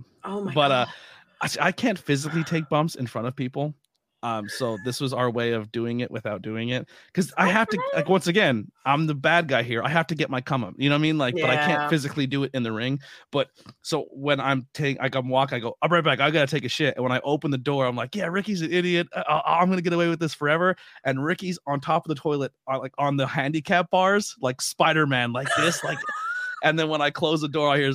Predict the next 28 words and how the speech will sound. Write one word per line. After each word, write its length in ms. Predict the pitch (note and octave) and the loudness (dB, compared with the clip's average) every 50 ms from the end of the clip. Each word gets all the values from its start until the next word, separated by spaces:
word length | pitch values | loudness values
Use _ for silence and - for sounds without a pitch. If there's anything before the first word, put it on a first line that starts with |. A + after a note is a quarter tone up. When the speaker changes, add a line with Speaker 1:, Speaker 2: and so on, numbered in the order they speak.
| F3+ F#4 | 6 6
Speaker 2:
"Ah!" 880 | - - B4+ - - - - - - - A4+ - - - - - - - - - - - - | 8 8 8 8 8 6 6 6 6 6 4 4 4 4 4 2 2 0 0 0 0 0 0
<laughs> 260 | F#4+ F4 G4 F#4 - - - G#4 - - - G4+ - - - - - _ - - C4+ G3 D#3+ | 2 2 2 2 2 0 0 0 0 2 2 0 0 0 -2 -2 -2 _ -4 -4 -4 -2 -2
But, 100 | E3+ - - | -4 -4 -2
like, 180 | E3+ D#3+ F3 E3 E3 - | 0 0 0 0 2 2
Speaker 1:
I 40 | F3 | 4
love 120 | E3+ E3 E3 | 2 4 2
it. 200 | D#3+ D#3 C#3+ - - _ _ _ _ _ - | -2 -4 -4 -6 -10 _ _ _ _ _ -6
Speaker 2:
it's, 300 | D#3+ E3+ E3+ D#3 - - | -4 -4 -4 -4 -6 -6
it, 160 | - E3 E3 - _ - | -6 -6 -6 -6 _ -2
they're 120 | E3 D#3+ | -2 -2
just 260 | D#3+ G3 A3 - - | 0 0 -2 -2 -4
fun 400 | - - - F3+ E3+ F#3+ G3+ G3 | -8 -6 -2 2 2 4 4 2
to 140 | E3 F3 D#3+ | 2 0 0
shoot 360 | C#3+ - - D#3 E3 F#3 E3 - | 0 0 0 0 0 0 0 0
at 140 | B2+ B2+ | -2 -2
shows. 360 | - - D3+ D#3 D3+ C3+ A#2+ A#2 | -2 -2 0 0 0 0 -2 -4
It's 180 | A2+ - - | -6 -8 -4
like, 200 | C3 A#2+ A2+ G#2+ - | -2 -2 -2 -2 -2
I 80 | C3 C3+ | 0 0
don't 120 | B2+ A#2+ | 0 0
know. 160 | A2+ G#2 G#2 - _ _ _ _ _ _ _ _ _ _ _ _ _ - | -2 -6 -8 -12 _ _ _ _ _ _ _ _ _ _ _ _ _ -12
I 120 | - - C#3 | -6 -4 0
wish 200 | D3 E3 D#3 C3+ | 2 2 0 0
more 120 | C#3 C3+ | -2 -2
people 200 | C3+ A2 G#2+ G#2 | -2 -2 -6 -8
did 160 | F#2+ G2+ F#2 | -8 -8 -8
it. 140 | F#2 F#2 - _ _ _ _ _ _ _ _ - | -10 -12 -12 _ _ _ _ _ _ _ _ -4
Speaker 1:
And 540 | - F3+ F3+ F3+ F3+ F3+ F3 E3+ E3 D#3+ | 0 0 0 2 0 -2 -4 -6 -10 -12